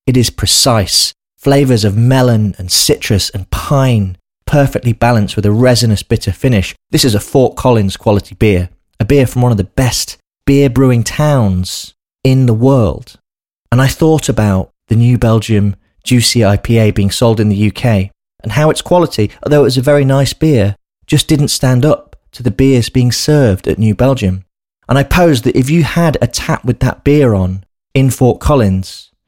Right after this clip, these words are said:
at five point four percent, tasting like it does, people would not buy it.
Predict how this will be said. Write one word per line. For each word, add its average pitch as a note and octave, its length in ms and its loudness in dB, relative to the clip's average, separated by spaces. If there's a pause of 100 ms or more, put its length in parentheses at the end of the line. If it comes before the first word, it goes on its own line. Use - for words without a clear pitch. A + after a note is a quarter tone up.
(380)
at - 120 0
five C3 320 0
point C#3 260 -2
four C#3 200 0
percent, G2+ 500 -2
tasting B2 420 -2
like A#2 280 -2
it - 120 -8
does, - 440 -4 (680)
people D#3 360 0
would C#3 180 0
not C3+ 320 0
buy B2 200 2
it. F#2 200 -4